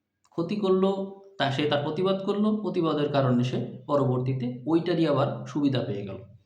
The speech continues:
এরকম করে করে সে ভালো করবে। তার মানে এইটা কিন্তু, আহ, মানে লাইফে, উম, সবসময় একটা স্ট্রাগল নির্দেশ করছে। এরকম যদি হয়ে থাকে, আপনার লগ্ন ধনু কিন্তু চন্দ্র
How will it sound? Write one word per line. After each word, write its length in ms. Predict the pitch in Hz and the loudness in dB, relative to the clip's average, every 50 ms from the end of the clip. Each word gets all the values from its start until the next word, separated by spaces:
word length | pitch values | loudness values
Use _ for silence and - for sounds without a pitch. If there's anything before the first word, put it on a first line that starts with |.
| _ _ _ _ _ _ _ _ _ _ _ _ - | _ _ _ _ _ _ _ _ _ _ _ _ -2
এরকম 380 | 185 202 214 214 190 - 185 | 0 2 2 2 2 2 2
করে 160 | 165 160 139 | 2 2 2
করে 180 | - 131 123 123 | 2 2 2 2
সে 100 | 123 123 | 2 2
ভালো 220 | 107 107 107 107 | 0 2 0 0
করবে। 460 | 107 107 104 104 - - - - - - | -2 -4 -6 -8 -8 -10 -12 -14 -16 -12
তার 120 | - 139 156 | -8 -6 -6
মানে 180 | 160 165 160 156 | -6 -6 -6 -6
এইটা 260 | 143 151 185 - 180 | -6 -6 -4 -4 -6
কিন্তু, 500 | 190 202 196 208 202 202 185 156 - - - - - - - _ | -6 -4 -4 -4 -4 -4 -4 -4 -4 -6 -10 -14 -16 -20 -14 _
আহ, 460 | 123 120 120 117 113 110 110 110 107 110 | -2 -2 0 0 -2 -2 -4 -6 -6 -6
মানে 460 | 110 113 110 107 104 104 107 - - - - - - | -6 -6 -6 -4 -4 -6 -6 -8 -10 -14 -16 -10 -8
লাইফে, 840 | 120 117 123 131 139 - 127 151 175 156 127 113 - - - - - | -4 -2 0 0 2 0 0 -2 -2 -2 -2 -2 -4 -6 -10 -12 -8
উম, 180 | 131 117 107 117 | -6 -6 -6 -4
সবসময় 440 | - - 143 - - 165 165 165 160 | -4 -6 -6 -6 -4 -4 -4 -4 -4
একটা 180 | 160 - 151 | -4 -4 -6
স্ট্রাগল 500 | 131 - - - 165 165 170 170 160 139 127 - - - - - | -6 -6 -8 -6 -4 -4 -2 -2 0 -2 -2 -4 -6 -8 -8 -8
নির্দেশ 560 | 120 110 110 123 131 123 110 113 107 - - | -6 -4 0 0 2 2 2 0 -2 -2 -4
করছে। 480 | - 104 101 - 107 - - - - - _ _ _ _ _ _ _ _ _ _ _ _ _ - | -6 -6 -8 -8 -10 -12 -14 -16 -20 -20 _ _ _ _ _ _ _ _ _ _ _ _ _ -6
এরকম 320 | 147 151 156 - 143 131 | -2 -2 -2 0 0 0
যদি 180 | 120 120 107 110 | 0 0 0 0
হয়ে 220 | 110 113 113 113 | 0 0 0 0
থাকে, 200 | 117 113 110 113 | -2 -2 -4 -6
আপনার 240 | 107 107 - 110 107 | -6 -6 -4 -2 -2
লগ্ন 420 | 107 104 113 123 123 139 175 185 | 0 2 2 2 4 4 2 2
ধনু 540 | 170 156 170 185 196 220 - - - - - | 2 0 0 0 2 2 0 0 -2 -6 -8
কিন্তু 320 | - 110 104 104 104 107 - | -8 -6 -4 -4 -4 -4 -2
চন্দ্র 600 | 135 135 139 147 160 165 208 226 214 - - | 0 0 0 0 0 -2 -2 -2 -4 -6 -8